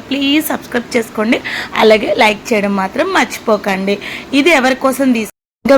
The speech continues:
వీడియోలోకి వెళ్ళిపోదాం పదండి. నేను ఈ రింగ్ ఎవరి కోసం తీసుకున్నా అంటే, మా హస్బెండ్ వాళ్ళ ఫ్రెండ్ అనమాట. వాళ్ళిద్దరు చిన్నప్పటి నుంచి బెస్ట్ ఫ్రెండ్స్.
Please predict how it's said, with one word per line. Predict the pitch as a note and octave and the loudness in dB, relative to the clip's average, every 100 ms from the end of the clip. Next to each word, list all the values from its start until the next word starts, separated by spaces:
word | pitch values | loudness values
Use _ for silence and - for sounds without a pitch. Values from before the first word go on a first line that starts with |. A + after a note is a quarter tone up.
| A#3 | 6
వీడియోలోకి | A#3 G#3+ A#3 A#3 | 6 8 6 6
వెళ్ళిపోదాం | A3 G#3 G#3 G3+ C4+ - | 2 4 0 2 0 2
పదండి. | A3+ G#3 G3+ F#3+ D4 A#4 - - - A#3 | 2 2 0 2 2 0 -4 -10 2 6
నేను | A#3+ C#4 - C4+ C4 | 8 6 4 2 4
ఈ | C4 A#3+ | 4 6
రింగ్ | A#3 C4+ A#3 | 6 6 4
ఎవరి | A3+ - | 2 0
కోసం | A#3+ B3+ A#3+ | 0 2 2
తీసుకున్నా | G3+ - G#3+ G3+ G3 | 2 -2 -2 0 0
అంటే, | G3 D4 C4 | 0 2 2
మా | A3 | 2
హస్బెండ్ | G3+ F3 G#3+ G#3 G3 C4+ - - - - | -2 0 0 2 2 2 -2 -14 -14 2
వాళ్ళ | A#3 A#3+ | 2 4
ఫ్రెండ్ | A#3+ A3 A#3+ A#3 | 4 6 6 4
అనమాట. | G#3+ G3 F#3+ D#4+ | 2 0 0 0
వాళ్ళిద్దరు | C#4+ A3 F#3 B3+ - | 2 0 -2 -4 0
చిన్నప్పటి | A#3+ A3+ A3+ A#3 | 0 0 0 2
నుంచి | A#3+ B3 | 2 4
బెస్ట్ | G#3+ G#3 - | 2 2 -4
ఫ్రెండ్స్. | G#3+ G#3 - | -2 0 0